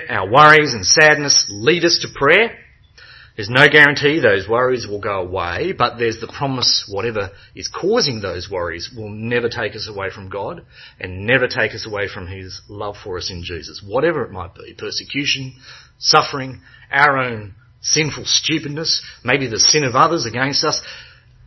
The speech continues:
And, and in this, in, in a growing knowledge of the absolute safety of God's love for us in Jesus, it's not unreasonable that we'll probably worry less.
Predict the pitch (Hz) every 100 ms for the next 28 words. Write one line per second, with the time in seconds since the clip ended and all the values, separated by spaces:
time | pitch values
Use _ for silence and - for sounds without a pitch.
0 | _ - 156 160 165 156 147 165 233 226
1 | 165 139 131 123 - _ _ _ - -
2 | 123 110 117 170 180 165 170 190 165 120
3 | 117 - 160 - - 160 151 - - 165
4 | 170 175 196 202 - 107 - 139 135 123
5 | 143 143 135 120 120 110 117 117 117 127
6 | 165 170 139 127 180 180 127 123 127 147
7 | 147 170 - 180 175 170 160 170 165 185
8 | 220 - -